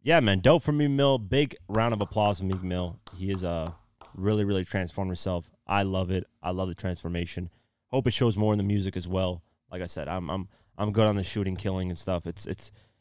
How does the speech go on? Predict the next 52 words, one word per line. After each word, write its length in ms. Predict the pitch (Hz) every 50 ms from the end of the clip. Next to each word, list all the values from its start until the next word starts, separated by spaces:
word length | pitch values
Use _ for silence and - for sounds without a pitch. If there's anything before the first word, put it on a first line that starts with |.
| _ _ _
it's 160 | - 117 -
fun 200 | - 135 135 127
for 120 | 104 120 113
a 60 | 104
track 300 | - - 117 117 113 -
or 60 | 110
two, 260 | - - - 113 110
but 140 | 101 90 87
after 240 | 92 95 92 - 95
that, 200 | 87 92 90 87
it's 100 | 85 -
like, 100 | 87 82 -
let 80 | 95 98
me, 140 | 92 90
let 120 | 82 85 98
me 80 | 98
hear 180 | 85 82 98 92
more 380 | 87 87 87 87 80 69 78 80
on 60 | 80
this 120 | - -
project 460 | - 98 92 73 76 80 - 71 -
of 80 | 80 78
what 160 | 73 76 -
you 60 | -
got. 180 | 69 69 57 -
That's 180 | 73 82 - -
why 140 | 101 95
I 40 | 90
like 260 | 87 87 82 80 -
wins 220 | 87 90 87 80 -
and 80 | 80 69
losses, 400 | - 67 - - - - - -
dealing 260 | - 98 95 90 85
with 180 | 80 76 - _ _ _ _ -
drug 260 | 98 113 139 139 117
addiction, 640 | 113 104 107 110 104 - - - 101 98 98 87 - _ _ 92 -
death 240 | - 117 120 120 117 -
that 100 | 110 104
he 80 | 107 101
dealt 260 | 90 104 104 95 90
with, 220 | 95 98 95 87 - - -
uh, 300 | 65 67 67 60 55 - - _ _ _ _ _
all 160 | - 143 139
kinds 300 | - - 117 104 95 90
of 60 | 90
stuff, 240 | - - - - - -
you 80 | 85
know, 100 | 87 85
Fame, 480 | 95 - - 120 117 113 107 104 101 98
Nicki 200 | 92 87 - 92
Minaj 600 | 87 92 98 107 110 110 107 107 107 101 87 85
leaving, 420 | 98 104 104 98 98 101 92 85